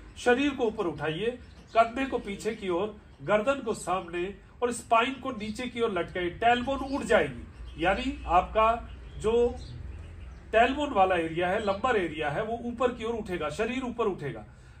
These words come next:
जब कंधे की वजन पर आपकी spine लटकेगी, spine जब लटकती है तो उसकी सारी वर्टिब्रा जो है उनको जगह मिलती है, नीचे की ओर सीधा खींचने को मौका मिलता है,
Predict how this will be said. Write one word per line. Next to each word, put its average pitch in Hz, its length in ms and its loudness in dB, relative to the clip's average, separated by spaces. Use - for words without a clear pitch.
जब 240 320 4
कंधे 196 360 0
की 277 180 -2
वजन 214 400 2
पर 196 220 2
आपकी 226 640 4
spine 226 420 2
लटकेगी, 180 760 0
spine 247 440 4
जब 254 200 2
लटकती 208 460 -2
है 190 240 2
तो 220 120 -4
उसकी 196 260 -6
सारी 254 340 0
वर्टिब्रा 196 440 -2
जो 170 180 -4
है 151 300 -4
उनको 208 320 -4
जगह 196 340 -4
मिलती 160 320 -6
है, 156 300 -4
नीचे 170 280 -8
की 180 220 -8
ओर 165 260 -2
सीधा 240 340 2
खींचने 185 420 -6
को 202 140 -6
मौका 170 340 2
मिलता 165 360 -2
है, 147 240 -4